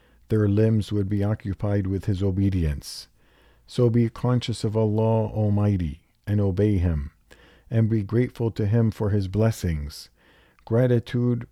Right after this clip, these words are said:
for blessings increases them, just as ingratitude removes them.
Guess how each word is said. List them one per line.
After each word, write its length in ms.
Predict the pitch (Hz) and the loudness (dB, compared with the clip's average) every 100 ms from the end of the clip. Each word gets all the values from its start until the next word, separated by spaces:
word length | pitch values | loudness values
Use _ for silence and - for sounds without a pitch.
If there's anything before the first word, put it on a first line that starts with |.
| _ | _
for 180 | - 104 | -4 -2
blessings 720 | 104 110 117 123 113 110 - | 0 0 0 0 0 0 -2
increases 760 | 127 113 - 110 - 101 90 | -2 -2 -2 -6 -2 -4 -2
them, 460 | 95 104 87 76 - _ - _ _ _ | 2 2 2 -2 -8 _ -20 _ _ _
just 320 | - 143 - | -2 -2 0
as 160 | 120 110 | -2 0
ingratitude 1080 | 131 123 110 110 110 101 - 113 110 92 - - | 0 0 2 0 0 0 0 0 0 -2 -8 -4
removes 560 | 104 107 110 117 87 85 | 2 4 4 2 -2 -4
them. 360 | 85 73 80 | -2 -4 -8